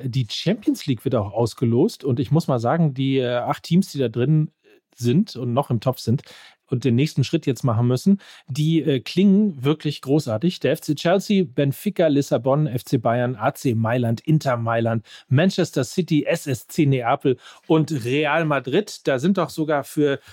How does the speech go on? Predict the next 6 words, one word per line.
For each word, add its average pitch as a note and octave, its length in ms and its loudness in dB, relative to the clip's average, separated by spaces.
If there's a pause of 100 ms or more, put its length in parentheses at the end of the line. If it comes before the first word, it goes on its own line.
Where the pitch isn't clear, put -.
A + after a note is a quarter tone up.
Fußball-Nostalgiker D#3 1600 0
ein C3 340 2 (100)
paar B2 200 -2
Namen B2+ 360 0
dabei, A2+ 440 0 (400)
die, C3+ 260 4